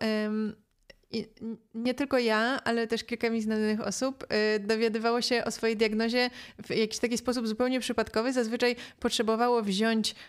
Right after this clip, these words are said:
e, z poradni, e, psychiatry-, o-, od, od psychiatry,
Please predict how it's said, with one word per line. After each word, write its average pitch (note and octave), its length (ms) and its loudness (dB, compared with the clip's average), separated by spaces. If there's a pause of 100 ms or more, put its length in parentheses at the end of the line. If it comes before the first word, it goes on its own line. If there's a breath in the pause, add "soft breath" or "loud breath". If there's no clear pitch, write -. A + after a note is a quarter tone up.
(160 loud breath)
e, G3+ 320 2
z G3+ 480 0
poradni, G#3 800 0
e, G3 380 0
psychiatry-, G3+ 480 -2 (260)
o-, G3+ 280 0
od, G#3+ 200 -2
od - 180 0
psychiatry, G#3 600 0